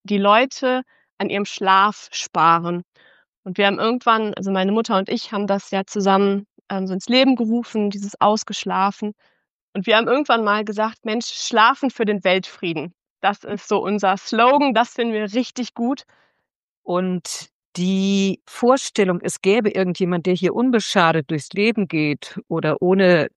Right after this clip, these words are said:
Speaker 2: äh, größere seelische oder andere Schocks, die habe ich schon vor längerer Zeit abgegeben, weil ich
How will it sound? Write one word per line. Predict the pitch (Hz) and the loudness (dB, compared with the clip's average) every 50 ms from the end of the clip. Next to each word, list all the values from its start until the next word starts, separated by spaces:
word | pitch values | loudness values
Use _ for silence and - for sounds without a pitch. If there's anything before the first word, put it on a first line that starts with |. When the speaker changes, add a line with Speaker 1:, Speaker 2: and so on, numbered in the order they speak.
| _ _ | _ _
Speaker 2:
äh, | - - - | -6 -6 -4
größere | 185 160 - 120 175 180 190 - - 151 175 170 | -4 -6 -6 -4 -4 -4 -2 -2 -2 -2 -2 -2
seelische | 151 151 165 180 180 175 175 - - - 170 160 - | -2 0 0 0 0 0 -2 -4 -4 -4 -4 -2 -2
oder | - 151 147 147 143 143 147 139 151 - | -2 -2 0 0 0 0 0 -2 -4 -6
andere | - - 170 180 170 160 160 | -6 -4 -4 -2 -2 -2 -4
Schocks, | - - - 180 180 - - - - - _ - - - - - - _ _ _ _ _ _ _ - | -2 0 0 0 0 -2 -8 -16 -16 -18 _ -20 -20 -20 -20 -20 -20 _ _ _ _ _ _ _ -4
die | 180 196 214 220 185 | -2 0 0 2 2
habe | 185 196 190 190 - | 2 2 2 2 0
ich | - 180 - | -2 -4 -4
schon | - 202 175 | -2 -2 -2
vor | - 190 | 0 2
längerer | 175 185 202 226 208 170 156 - | 2 2 2 2 2 0 0 -2
Zeit | - - 180 160 165 175 - - | -2 0 2 2 2 0 0 -2
abgegeben, | - 247 - _ - 196 165 170 165 180 180 190 208 190 | -2 -2 -2 _ -6 -6 -4 -2 0 0 2 2 0 0
weil | 170 165 185 | 2 2 0
ich | 185 185 - - - - | 0 -2 -4 -8 -14 -16